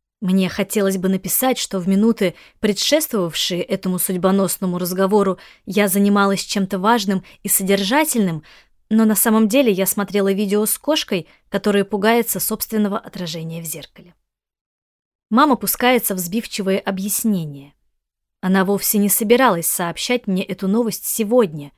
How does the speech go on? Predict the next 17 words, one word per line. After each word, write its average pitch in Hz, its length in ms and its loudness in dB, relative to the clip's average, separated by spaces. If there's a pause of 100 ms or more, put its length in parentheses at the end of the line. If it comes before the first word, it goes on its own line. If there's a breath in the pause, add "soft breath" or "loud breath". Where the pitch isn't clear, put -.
(340)
вот 185 300 -2 (100)
так, 202 420 0 (220)
прямо 170 300 0
сейчас. - 720 -6 (640)
Конечно, 190 460 -2
не 214 140 2
собиралась. 180 720 -6 (560)
Ведь 190 220 -2
сегодня 202 600 2 (460)
Рождество. 202 840 -4 (1300)
Помнишь, 294 520 2
прошлой 214 440 -2
зимой 226 420 2
папа 233 380 0
ездил 202 460 0
в - 100 -12
командировку? 220 960 2